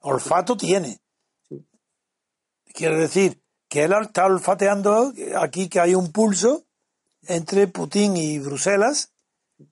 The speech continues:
y ahora en ese pulso que él tenía también con Bruselas, tienen mucha más importancia las declaraciones que, que está haciendo.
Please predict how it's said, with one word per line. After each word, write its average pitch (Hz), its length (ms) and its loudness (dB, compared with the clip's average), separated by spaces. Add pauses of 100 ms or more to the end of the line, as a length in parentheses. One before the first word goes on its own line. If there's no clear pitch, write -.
y 151 220 -2
ahora 180 400 2 (240)
en 143 200 -10
ese 175 220 -2
pulso 196 460 0
que 170 140 -2
él 165 120 -2
tenía 180 260 -2
también 185 380 0
con 156 280 -8
Bruselas, 196 580 0 (420)
tienen 170 260 0
mucha 196 360 0
más 208 240 0
importancia 202 640 0
las 202 160 2
declaraciones 165 560 -6
que, 220 120 -6 (240)
que - 100 -8
está 127 160 -10
haciendo. 202 440 -4